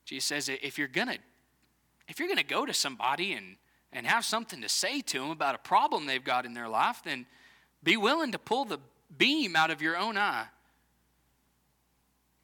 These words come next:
Jesus gives us the positive, the do way to judge others. Don't do,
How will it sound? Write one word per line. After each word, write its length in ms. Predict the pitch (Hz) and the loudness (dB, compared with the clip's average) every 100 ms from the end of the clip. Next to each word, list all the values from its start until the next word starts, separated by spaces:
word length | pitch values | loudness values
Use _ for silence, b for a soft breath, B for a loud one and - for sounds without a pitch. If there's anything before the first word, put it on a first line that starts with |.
| _ _ _ _ _ - | _ _ _ _ _ -6
Jesus 380 | 156 170 156 - | -2 0 0 2
gives 260 | 170 156 | 2 0
us 120 | 156 - | -2 -4
the 120 | - | 0
positive, 720 | 180 170 135 113 98 - - _ _ _ _ _ _ _ _ - | 2 2 0 -8 -12 -14 -20 _ _ _ _ _ _ _ _ -6
the 160 | 139 139 | -4 2
do 480 | 175 226 185 180 - b b b b | 2 2 0 -4 -8 b b b b
way 240 | 135 131 143 | 0 0 2
to 140 | 175 | 0
judge 320 | 175 220 185 | 0 0 0
others. 480 | 123 101 98 - - _ _ 151 | -4 -6 -8 -10 -10 _ _ 0
Don't 280 | 220 233 | 0 0
do, 360 | 175 226 220 | -2 -2 -2